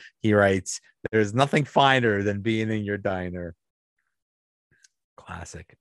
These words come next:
classic. So there we go. That is number twenty-four through eleven.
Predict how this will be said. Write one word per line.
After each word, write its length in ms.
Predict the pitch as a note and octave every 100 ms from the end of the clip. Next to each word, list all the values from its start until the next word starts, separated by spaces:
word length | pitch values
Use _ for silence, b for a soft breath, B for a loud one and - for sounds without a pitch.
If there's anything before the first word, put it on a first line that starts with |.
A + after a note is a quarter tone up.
| _
classic. 440 | - F2 E2+ F2
So 140 | - G2
there 180 | A2 B2
we 120 | B2+
go. 480 | A#2 A2+ A2 G2+ b b b b b _ _
That 260 | F#2 F#2 -
is 220 | F#2 F#2
number 240 | F#2+ F2+
twenty-four 640 | F2 - C3+ B2+ - B2+ A#2+
through 260 | - B2 A2+
eleven. 640 | G#2+ A2+ A2 A2 A2 G#2